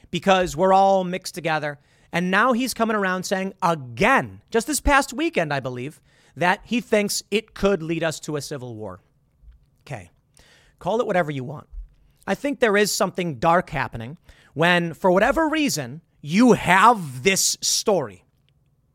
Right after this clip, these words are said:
Here's what I'll tell you. If the kid of this guy, DePape, is coming out saying he may have been some kind of sex slave,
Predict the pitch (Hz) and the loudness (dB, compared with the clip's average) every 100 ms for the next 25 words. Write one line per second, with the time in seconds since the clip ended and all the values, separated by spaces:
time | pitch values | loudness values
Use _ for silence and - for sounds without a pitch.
0 | _ _ _ - 202 180 151 127 101 - | _ _ _ -4 -2 -2 -4 -8 -12 -20
1 | _ _ _ _ _ _ _ _ _ - | _ _ _ _ _ _ _ _ _ -8
2 | 165 170 - 247 294 311 214 143 160 135 | -8 -8 -6 -4 -2 -2 -4 -2 0 0
3 | - 151 - - 185 175 131 123 143 135 | -2 -4 -4 -8 -6 -4 -6 -6 -8 -6
4 | 139 143 165 123 151 139 160 - 143 127 | -4 -4 -4 -4 -6 -6 -8 -8 -10 -10
5 | - 147 - 156 160 - | -8 -8 -6 -6 -6 -10